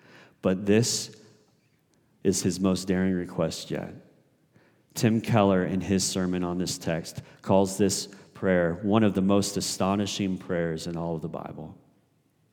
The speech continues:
Moses asked God, "Please show me your glory." Moses wonders,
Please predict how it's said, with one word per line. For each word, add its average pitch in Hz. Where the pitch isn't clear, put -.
Moses 113
asked 98
God, 80
"Please 98
show 101
me 87
your 92
glory." 78
Moses 120
wonders, 90